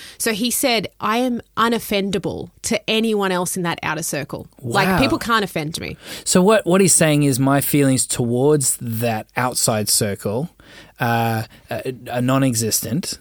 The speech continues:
Speaker 2: right? Like, that doesn't affect me. But in many ways, them to me is irrelevant, right?
Speaker 1: Yeah.
Speaker 2: How, whatever they think about me, I don't care.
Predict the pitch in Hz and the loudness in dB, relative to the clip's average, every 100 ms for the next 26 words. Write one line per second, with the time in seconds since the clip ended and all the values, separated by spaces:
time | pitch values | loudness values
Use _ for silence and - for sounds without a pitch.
0 | - 117 117 156 131 120 127 117 127 120 | -4 -2 0 0 -2 0 -2 0 -2 -2
1 | 110 127 - 110 - 110 101 - - _ | -4 -4 -2 -4 -4 -4 -4 -10 -20 _
2 | 147 135 147 147 151 147 135 123 - - | 0 2 2 2 4 4 4 2 -2 -8
3 | - 117 131 156 160 156 - 131 135 175 | -6 0 2 4 4 2 2 2 2 2
4 | 135 120 120 117 127 120 131 170 110 80 | 2 2 2 0 -2 -2 0 0 0 -6
5 | - 117 123 175 - 185 135 135 135 131 | -8 -4 -2 -2 -2 -2 0 2 2 2
6 | 131 143 143 - 175 190 143 120 117 143 | 2 2 4 4 4 4 4 2 0 -2
7 | 156 170 277 - 123 160 | -2 -2 -2 -2 -2 -2